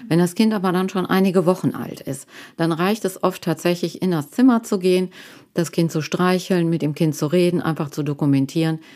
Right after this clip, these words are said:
"Es ist alles gut, du bist nicht alleine und wenn du mich rufst, dann komme ich",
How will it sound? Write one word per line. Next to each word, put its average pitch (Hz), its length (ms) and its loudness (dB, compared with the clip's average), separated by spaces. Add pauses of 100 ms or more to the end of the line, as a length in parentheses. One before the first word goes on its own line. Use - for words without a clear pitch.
(300)
"Es 196 100 -4
ist 202 200 -2
alles 254 260 2
gut, 180 220 0
du 175 60 2
bist 175 200 -6
nicht 196 180 -4
alleine 160 600 0 (100)
und 160 120 -2
wenn 165 140 2
du 165 80 2
mich 156 200 -2
rufst, 190 440 -4
dann 175 160 -4
komme 269 360 2
ich", - 380 -4